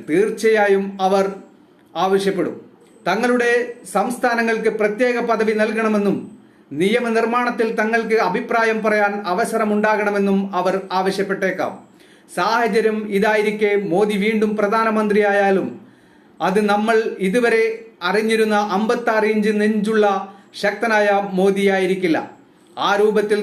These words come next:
ദുർബലമായ കാരിക്കേച്ചറും നിഴലും മാത്രമായിരിക്കും. കഴിഞ്ഞ പത്ത് വർഷമായി നടത്തിക്കൊണ്ടിരുന്ന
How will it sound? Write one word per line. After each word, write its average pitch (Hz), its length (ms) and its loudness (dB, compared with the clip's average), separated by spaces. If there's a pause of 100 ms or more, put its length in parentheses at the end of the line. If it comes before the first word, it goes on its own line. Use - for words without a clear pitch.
ദുർബലമായ 208 560 2 (760)
കാരിക്കേച്ചറും 208 1800 -4 (160)
നിഴലും 208 440 2
മാത്രമായിരിക്കും. 190 760 0 (520)
കഴിഞ്ഞ 214 300 0 (120)
പത്ത് 233 240 0
വർഷമായി 220 480 0 (100)
നടത്തിക്കൊണ്ടിരുന്ന 208 1040 0